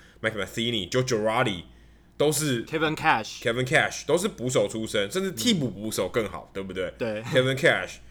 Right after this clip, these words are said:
Speaker 1: 因为他更需要去跟球，那个球队可能比较挣扎的投手去沟通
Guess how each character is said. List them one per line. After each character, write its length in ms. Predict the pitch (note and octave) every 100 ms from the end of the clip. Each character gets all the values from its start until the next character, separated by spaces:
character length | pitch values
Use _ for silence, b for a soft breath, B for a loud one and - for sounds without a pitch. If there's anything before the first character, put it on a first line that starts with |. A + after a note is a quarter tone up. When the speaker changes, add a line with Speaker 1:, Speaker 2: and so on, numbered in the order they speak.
| b b
Speaker 1:
因 20 |
为 60 | C3
他 120 | D3
更 200 | G3 D3+
需 200 | B2+ C#3
要 180 | C3+ B2+
去 140 | C3+
跟 200 | B2+ B2
球， 220 | A#2+ G2 D#2
那 100 | G#2
个 240 | G2+ F#2 - - - -
球 200 | - G2+
队 300 | A#2+ G#2+ G2 b b b -
可 300 | - B2+ A#2
能 320 | A2+ C3+ C3+ - b b b -
比 80 | G#2
较 120 | C#3
挣 220 | C3+ B2+
扎 220 | A#2 F2+
的 40 | F#2+
投 140 | F2+
手 140 | F#2
去 100 | D#2+
沟 180 | E2 D2+
通 220 | D2+ C2+